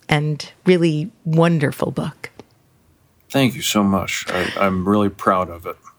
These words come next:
Speaker 1: Uh, your book is organized in three parts. Part one and two are focused on your twenty nineteen pre-COVID to Glacier National Park in Montana and to Lake District Farm in northwestern England with your friends, the writer George Saunders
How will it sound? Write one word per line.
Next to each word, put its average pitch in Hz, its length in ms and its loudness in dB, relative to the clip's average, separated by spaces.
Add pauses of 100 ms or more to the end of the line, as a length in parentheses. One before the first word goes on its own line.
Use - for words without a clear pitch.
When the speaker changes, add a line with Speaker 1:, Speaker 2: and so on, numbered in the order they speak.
(180)
Speaker 1:
Uh, 170 340 2
your 190 180 4
book 233 200 2
is 466 100 4
organized 175 500 2
in 151 120 0
three 165 320 2
parts. - 440 -2
Part - 320 0
one 170 220 2
and 185 220 2
two 156 260 4
are 143 140 2
focused - 420 0
on 151 140 0
your 147 220 2 (120)
twenty 170 300 2
nineteen 147 520 0
pre-COVID 196 600 0 (1000)
to - 100 0
Glacier 165 360 2
National 147 360 0
Park 139 300 -2
in 135 100 -4
Montana 160 720 0 (320)
and 151 200 0
to 165 100 2
Lake 151 240 2
District 147 380 0
Farm 143 320 0
in 147 180 0
northwestern 151 580 0
England 156 360 2
with 143 160 0
your 151 100 2
friends, 143 520 0
the 147 100 0
writer 143 300 2
George 143 280 -2
Saunders 165 680 2